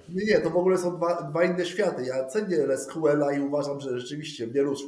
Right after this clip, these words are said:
w wielu zastosowaniach jest, jest on bardzo dobry i bardzo skuteczny, ale no, może <laughs> chyba, je-, mówię,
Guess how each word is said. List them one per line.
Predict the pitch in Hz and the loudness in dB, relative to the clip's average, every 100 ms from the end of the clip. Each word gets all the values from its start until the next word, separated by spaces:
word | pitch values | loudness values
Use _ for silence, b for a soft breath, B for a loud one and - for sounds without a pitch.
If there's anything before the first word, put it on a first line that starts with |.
| - - | -14 -12
w | |
wielu | 131 139 | -10 -10
zastosowaniach | - 127 - 143 139 139 | -12 -14 -14 -12 -8 -10
jest, | - 143 | -12 -16
jest | 147 | -14
on | 131 | -8
bardzo | 143 156 123 | -4 -2 -2
dobry | 123 110 104 131 - _ _ _ | -2 -2 -2 -8 -10 _ _ _
i | 127 | -6
bardzo | 131 151 147 147 | 0 0 0 -8
skuteczny, | - - 160 175 - 120 - | -10 -8 0 0 0 -8 -6
ale | 156 175 165 160 160 - - - _ _ _ 156 | 0 2 4 2 -2 -8 -20 -20 _ _ _ 2
no, | 170 170 170 - _ - - | 4 4 -2 -10 _ -16 -6
może | 180 180 180 180 190 | -2 2 2 2 -2
<laughs> | - - - | -8 -10 -2
chyba, | 214 - | -2 0
je-, | 190 - B - | 0 -2 B -4
mówię, | 165 175 | 2 2